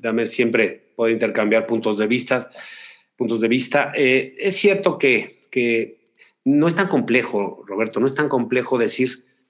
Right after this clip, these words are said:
decir la verdad en el fútbol. Es que no debe ser tan difícil decir, "Jugamos mal y por eso perdimos". Punto. Y hay gente que no quiere, que, que se resiste a,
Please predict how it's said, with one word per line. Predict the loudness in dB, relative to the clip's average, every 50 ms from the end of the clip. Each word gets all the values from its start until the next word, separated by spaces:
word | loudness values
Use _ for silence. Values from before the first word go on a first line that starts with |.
| _ _
decir | -4 -4 -2 0 2 2
la | 4 4 4
verdad | 4 4 4
en | 2 2
el | 0 -2
fútbol. | -4 -6 -6 -4 -4 -4 -6 -6 -8
Es | -10 -6 -4
que | -4 -4
no | -2 0 0 2 2 2
debe | 2 2
ser | 0 0 0 0
tan | 0 0 0
difícil | 0 0 -2 -4 -4 -2 -2
decir, | -2 0 0 -2 -4 -4 -8 _
"Jugamos | -4 0 0 2 2 2 2 2 0 2
mal | 2 2 2 2
y | 0
por | 0 0 0 0
eso | 0 -2 -4 -4
perdimos". | -4 -4 -2 -2 -2 -2 -2 -4 -8 -14 -20 _ _ _ _ _ _ _
Punto. | 2 4 4 4 2 -2 -6 -8 -10 -14 -18 -20 -20 -20 -14 _
Y | 2 2
hay | 2 2
gente | 2 0 0 2 0 0
que | 2 2 4
no | 4 4 2 0
quiere, | 0 2 2 4 4 4 4 2 0 -2 -4
que, | -6 -8 -8
que | -8 -8 -10
se | -8 -6 -4
resiste | -2 -2 -4 -2 -4 -4 -4 -4 -2 0 2 2
a, | 0 0 -4